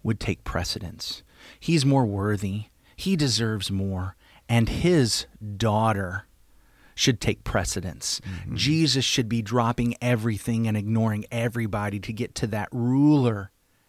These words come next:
Speaker 1: and his daughter. But here comes in this woman with the hemorrhage of blood, unclean.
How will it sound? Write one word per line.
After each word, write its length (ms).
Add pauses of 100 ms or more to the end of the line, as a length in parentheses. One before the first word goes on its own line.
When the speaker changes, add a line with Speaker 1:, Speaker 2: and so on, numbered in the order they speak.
(200)
Speaker 1:
and 160
his 240
daughter. 580 (640)
But 100
here 160
comes 240
in 120
this 180
woman 400 (560)
with 120
the 60
hemorrhage 320
of 120
blood, 340 (580)
unclean. 800